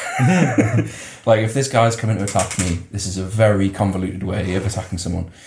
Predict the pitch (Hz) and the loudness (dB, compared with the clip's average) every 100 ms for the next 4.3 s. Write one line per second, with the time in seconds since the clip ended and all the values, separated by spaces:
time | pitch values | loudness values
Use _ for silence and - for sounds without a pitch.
0 | - - 131 117 107 92 - - _ - | -10 2 4 6 4 2 -4 -14 _ -20
1 | _ - 113 113 110 107 98 107 104 110 | _ -4 2 6 6 6 2 0 -2 -2
2 | 104 101 - 95 - 92 90 - - - | -2 -4 -2 -2 0 -2 -2 -8 -6 -8
3 | - 95 101 90 98 92 92 90 87 - | -6 -4 -4 -4 -4 -4 -4 -4 -4 -4
4 | 90 90 - | -4 -6 -10